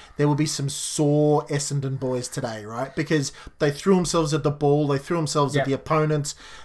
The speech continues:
Speaker 1: they ha-, got hammered by, um, Tomahawk and those enormous monsters. So it's whether or not they can, um, they can turn it around. And
Speaker 2: Seven
Speaker 1: man,
Speaker 2: day break, they should be able to.
Speaker 1: that's what, yeah, but that's the thing, is that now you just gotta do that mental thing again, where
Speaker 2: Yeah.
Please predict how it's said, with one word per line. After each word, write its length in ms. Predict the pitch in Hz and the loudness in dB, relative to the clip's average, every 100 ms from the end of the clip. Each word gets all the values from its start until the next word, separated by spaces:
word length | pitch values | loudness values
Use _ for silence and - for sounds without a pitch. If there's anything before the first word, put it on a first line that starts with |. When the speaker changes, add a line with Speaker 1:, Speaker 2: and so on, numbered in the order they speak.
| - | -2
Speaker 1:
they 180 | 160 156 | 2 2
ha-, 120 | 156 | 2
got 240 | 147 143 127 | 0 0 2
hammered 480 | 156 165 165 151 | 0 2 2 0
by, 380 | 135 143 147 143 139 | 0 2 4 2 -2
um, 500 | 135 135 135 131 120 - - - | -4 -2 -2 -4 -8 -14 -14 0
Tomahawk 500 | 170 160 156 156 156 | 2 4 4 4 2
and 100 | 139 | 0
those 280 | 147 139 131 147 - | 0 0 -6 -16 -4
enormous 420 | 143 147 143 143 | 0 2 0 0
monsters. 480 | 143 143 147 151 143 - - - | -2 -2 -2 -4 -4 -14 -20 -20
So 180 | - 165 | -2 2
it's 260 | 156 180 - | 2 2 2
whether 220 | 160 165 | 2 2
or 60 | 165 | 2
not 180 | 156 151 | 2 2
they 120 | 143 | 0
can, 280 | 143 135 143 | 0 -6 -6
um, 240 | 139 131 | -4 -4
they 120 | 139 | -4
can 140 | 143 139 | -4 -4
turn 220 | - 147 | -2 0
it 80 | 135 | 0
around. 360 | 135 160 233 - | -2 -2 -4 -4
And 280 | 160 160 147 - - - - - | -2 -2 -4 -10 -20 -20 -20 -12
Speaker 2:
Seven 320 | 135 - 220 | 4 6 8
Speaker 1:
man, 140 | 175 | 4
Speaker 2:
day 60 | 156 | 4
break, 200 | 135 113 | -2 -4
they 80 | 156 | -6
should 180 | - - | -4 -6
be 80 | 135 | -6
able 120 | 120 | -6
to. 40 | |
Speaker 1:
that's 180 | 175 170 | -4 0
what, 160 | 208 185 | 0 2
yeah, 140 | 254 | 4
but 160 | 180 160 | 4 4
that's 160 | 208 | 2
the 80 | 185 | 2
thing, 180 | 151 202 | -2 0
is 120 | 151 | 0
that 180 | 156 165 | -2 -2
now 320 | 165 185 185 170 | 0 2 0 -2
you 100 | 156 | -4
just 160 | 147 | -4
gotta 160 | - 156 | -2 -2
do 160 | 143 165 | 0 -2
that 200 | 170 143 | -2 -2
mental 280 | 160 170 156 | -2 -2 -4
thing 200 | 170 165 | -4 -2
again, 420 | 147 208 185 185 | 0 0 0 0
where 180 | 156 151 | 2 2
Speaker 2:
Yeah. 160 | - | 2